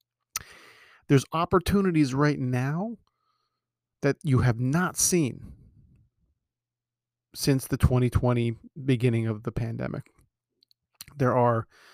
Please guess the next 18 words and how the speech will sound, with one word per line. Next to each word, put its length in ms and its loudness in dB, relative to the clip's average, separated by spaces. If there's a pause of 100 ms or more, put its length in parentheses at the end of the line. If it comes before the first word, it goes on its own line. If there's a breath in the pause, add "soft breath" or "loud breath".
(580 soft breath)
there's 160 6
a 60 8
very 340 6
different 340 0
shift 420 0
right 220 -2
now. 320 -8 (600)
And 140 2
if 240 0
you 400 2 (1400 soft breath)
want 460 -2
to 100 2
make 280 0
that 200 -2
story 420 0
happen 360 -4
for 160 -2
you, 300 2